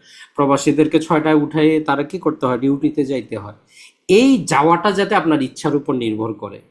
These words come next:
এখন কিন্তু আমরা অনিচ্ছা সত্ত্বেও যাইতে হয়, কিছু করার নাই, যাইতে হবেই। তো এইখান থেকে মুক্তির নামই হচ্ছে রিটায়ারমেন্ট। রিটায়ারমেন্ট মানে এমন না যে আপনি শুধু খাবেন দাবেন ফুর্তি করবেন, বাবার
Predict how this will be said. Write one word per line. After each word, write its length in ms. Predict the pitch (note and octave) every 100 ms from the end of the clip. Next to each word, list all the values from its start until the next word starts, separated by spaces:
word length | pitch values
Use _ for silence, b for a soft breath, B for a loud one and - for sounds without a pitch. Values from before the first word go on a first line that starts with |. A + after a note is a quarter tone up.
| _
এখন 320 | C3 - D#3+
কিন্তু 240 | D#3+ E3 F3+
আমরা 440 | D#3+ D#3+ G#3 B3 -
অনিচ্ছা 500 | C#3 D#3 E3+ - G3+
সত্ত্বেও 440 | F3 F3+ D3+ F3 E3
যাইতে 300 | D3 B2+ A#2+
হয়, 140 | A#2
কিছু 200 | B2 D3
করার 300 | D#3+ D#3+ B2+
নাই, 180 | A#2 A2
যাইতে 300 | A#2+ C#3+ C#3+
হবেই। 340 | A2+ A2+ G#2 - _ _ b b b b _
তো 60 | D#3+
এইখান 460 | - G3 G#3 A3 A3+
থেকে 220 | G#3 A#3
মুক্তির 420 | A3+ F#3 - G3
নামই 360 | E3+ D3 C#3+ F#3
হচ্ছে 320 | F#3 F3+ G#3+
রিটায়ারমেন্ট। 600 | D3 C3 B2 A2 G#2 G#2 - _ _ _ _ A#2+
রিটায়ারমেন্ট 520 | C#3 E3+ E3+ G3 G3
মানে 180 | G3 G3
এমন 320 | D#3 D#3+ F#3+
না 180 | E3 F#3
যে 160 | D#3 D3+
আপনি 220 | C#3 C#3
শুধু 260 | - D3+
খাবেন 460 | D#3 - C3+ C#3 D3
দাবেন 280 | C#3 C3+ C#3
ফুর্তি 320 | D#3 D#3 D3+
করবেন, 420 | D3+ C3+ C3 C3+
বাবার 260 | B2+ B2+